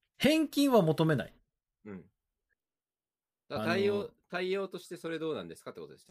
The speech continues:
Speaker 2: よね、要するに。
Speaker 1: いや、そうでもない。僕が聞きたいのは、あの、そこのね、
Speaker 2: うん。
Speaker 1: シュラスコって有名で、僕結構行くんですよ。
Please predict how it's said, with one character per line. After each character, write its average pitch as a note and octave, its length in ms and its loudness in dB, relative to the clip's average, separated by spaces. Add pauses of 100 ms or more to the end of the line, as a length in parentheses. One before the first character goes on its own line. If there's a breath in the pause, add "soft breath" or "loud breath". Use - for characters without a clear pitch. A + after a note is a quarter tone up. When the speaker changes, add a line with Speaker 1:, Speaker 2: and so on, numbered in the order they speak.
Speaker 2:
よ A#2 60 -20
ね、 D#3+ 80 -20
要 F#2 120 -10
す - 80 -14
る - 40 -2
に。 - 20 2
Speaker 1:
い - 20 2
や、 - 200 -4
そ C4+ 300 6
う - 20 4
で D#3 100 8
も A2+ 100 2
な G#2+ 120 -2
い。 - 180 -12
僕 E3+ 160 -2
が F#3 80 4
聞 C3+ 40 -6
き - 80 -14
た D3 100 0
い A2+ 40 0
の F2+ 120 -8
は、 E2+ 180 -14
あ F#3+ 100 2
の、 G3+ 120 2
そ C4+ 140 4
こ E4+ 100 0
の F4 100 0
ね、 F#4 40 0
Speaker 2:
う - 20 2
ん。 F4 40 0
Speaker 1:
シ - 120 2
ュ - 20 4
ラ A#3 80 4
ス - 80 -2
コ - 80 -2
っ A3+ 60 -4
て F3 100 -2
有 A3+ 200 2
名 A3+ 180 2
で、 F#3+ 160 2
僕 G3+ 160 -2
結 E4 100 -6
構 - 80 0
行 C3 80 -2
く C4 120 -4
ん - 20 -4
で - 80 -2
す C3 100 -6
よ。 B2 300 -16